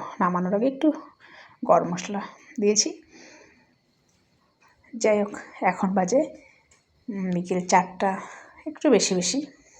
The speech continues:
চারটা দশের মতো। তো এখন একটু রেডি হয়ে গেছি, কারণ এখন যাব একটু বাজারে, একটু দরকার আছে বাজারে। কী কী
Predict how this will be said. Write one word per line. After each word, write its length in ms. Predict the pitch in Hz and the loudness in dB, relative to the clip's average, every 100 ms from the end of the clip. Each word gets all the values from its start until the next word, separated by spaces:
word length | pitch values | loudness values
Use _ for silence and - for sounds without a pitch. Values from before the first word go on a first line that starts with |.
| - - | -20 -16
চারটা 220 | 196 - | -10 -6
দশের 300 | 185 175 - | -4 -4 -4
মতো। 180 | 175 180 - - - - _ _ _ - | -6 -6 -8 -12 -20 -20 _ _ _ -6
তো 20 | 208 | 0
এখন 240 | 185 180 190 | 0 0 -6
একটু 120 | 190 | -4
রেডি 280 | 185 175 175 | -2 -2 -2
হয়ে 220 | - 185 175 | 0 0 0
গেছি, 280 | 175 - 277 - _ _ _ | -2 -4 -6 -10 _ _ _
কারণ 180 | - 202 185 | -10 -2 -2
এখন 140 | - 180 | -2 0
যাব 160 | 165 151 170 | 0 0 -2
একটু 140 | 175 190 180 | -4 -8 0
বাজারে, 400 | 147 147 156 170 - - - - _ _ _ _ _ _ _ _ _ _ _ _ _ _ _ _ _ _ | 0 0 -6 -8 -14 -20 -20 -20 _ _ _ _ _ _ _ _ _ _ _ _ _ _ _ _ _ _
একটু 340 | 214 175 - 143 | -8 -6 -8 -12
দরকার 360 | 131 156 160 175 | -6 -6 -4 -4
আছে 220 | 175 - 180 | -4 -4 -4
বাজারে। 380 | 160 151 165 330 - - _ _ _ _ _ _ _ _ _ _ _ _ _ - - - | -4 -4 -4 -4 -8 -20 _ _ _ _ _ _ _ _ _ _ _ _ _ -16 -14 -10
কী 120 | - 233 | -2 0
কী 100 | 226 | 0